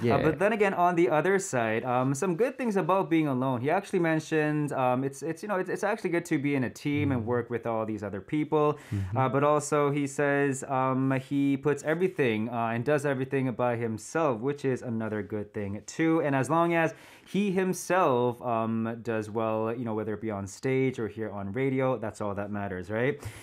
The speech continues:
Speaker 2: So let's talk about his new song. So he did mention about the song title. It's a very unique title as well.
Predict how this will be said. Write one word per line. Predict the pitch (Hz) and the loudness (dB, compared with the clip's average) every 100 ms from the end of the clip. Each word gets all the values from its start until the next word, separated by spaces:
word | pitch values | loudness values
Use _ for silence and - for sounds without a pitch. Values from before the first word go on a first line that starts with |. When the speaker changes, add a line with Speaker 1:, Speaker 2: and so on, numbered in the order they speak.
| - | -14
Speaker 2:
So | - 196 196 | 0 4 6
let's | 180 | 4
talk | 180 226 233 | 4 2 4
about | 214 196 | 4 4
his | 170 | 4
new | 160 170 | 2 2
song. | 160 156 151 127 | 0 0 2 2
So | 151 | 0
he | 139 143 | -2 2
did | 180 233 | 4 4
mention | 160 165 185 165 | 4 2 0 0
about | 143 143 139 | 0 2 0
the | 135 | 0
song | - 135 127 113 | -2 0 0 0
title. | - - 165 190 127 117 | -6 -4 0 2 2 0
It's | 127 | -2
a | 139 | -4
very | 110 156 247 | -2 0 0
unique | 190 139 131 123 | 2 2 2 -2
title | - 113 107 | -4 -2 -2
as | 104 101 | -4 -2
well. | 113 107 | -2 -4